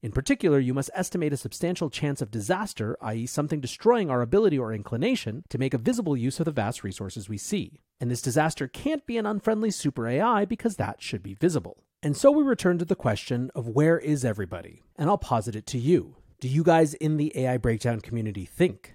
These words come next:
that the answer to the Fermi paradox lies in a great filter? And if it does, is it more likely to be something very early in the evolution of life on Earth or something much later, like the development of A I?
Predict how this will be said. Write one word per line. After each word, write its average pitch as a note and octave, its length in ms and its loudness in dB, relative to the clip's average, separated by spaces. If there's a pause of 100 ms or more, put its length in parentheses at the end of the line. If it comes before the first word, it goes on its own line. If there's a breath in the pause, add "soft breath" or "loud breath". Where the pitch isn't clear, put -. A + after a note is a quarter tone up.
that A#2+ 80 -4
the C3+ 160 0
answer B2+ 300 0
to C3+ 100 -2
the B2 80 0
Fermi A#2+ 300 -2
paradox A2+ 580 0
lies A2+ 480 -2
in A#2+ 80 0
a G#2+ 60 -4
great A2 200 -6
filter? C3 600 -6
And C#3 100 2
if C#3 100 -2
it B2+ 120 -2
does, D3+ 560 2 (120)
is A2+ 140 -6
it A#2+ 80 -2
more A#2+ 180 2
likely A#2+ 300 0
to B2 60 0
be A#2+ 100 -4
something A#2 380 -2
very A2 320 -2
early A#2+ 340 2
in D3 120 2
the D3 140 -2
evolution C3 440 0
of A#2 100 -6
life B2 260 -2
on C3+ 140 0
Earth F#3+ 360 0 (100)
or C#3+ 80 2
something F3+ 320 2
much F3 200 0
later, F3 440 2
like A2 220 -6
the C3 120 -4
development C#3+ 540 2
of C3+ 160 2
A D#3 120 4
I? A3 380 -2